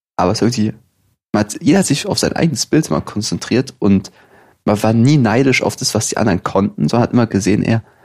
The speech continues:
ah, okay, der malt es eher so in diesem Stil, weil jeder hat auch ein bisschen unterschiedlich die Sachen immer gemalt, vom Stil her eher weicher gezeichnet, sehr detailliert und mit eher harten Linien und so weiter.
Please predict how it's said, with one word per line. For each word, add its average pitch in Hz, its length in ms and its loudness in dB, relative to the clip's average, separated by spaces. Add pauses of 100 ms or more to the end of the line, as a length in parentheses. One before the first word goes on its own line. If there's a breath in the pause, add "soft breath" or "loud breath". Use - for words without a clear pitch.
(160 soft breath)
ah, 160 120 0
okay, 131 260 0
der 101 120 2
malt 95 280 0
es 113 100 -4
eher 95 200 0
so 113 160 0
in 104 120 0
diesem 117 260 2
Stil, - 320 -4
weil - 180 -4 (680)
jeder 104 140 2
hat - 100 -2
auch 98 100 -4
ein 104 80 4
bisschen - 160 -4
unterschiedlich - 600 0
die - 80 -8
Sachen - 240 -2
immer - 120 -2
gemalt, 110 300 -2
vom - 180 -6
Stil 110 280 0
her 98 280 2
eher - 300 -4
weicher 95 540 0
gezeichnet, 92 420 -8
sehr - 100 -8
detailliert 104 560 -2
und - 100 -2
mit - 220 -8
eher - 160 -2
harten 101 280 2
Linien 104 220 6
und 95 100 -2
so - 80 -8
weiter. 139 320 2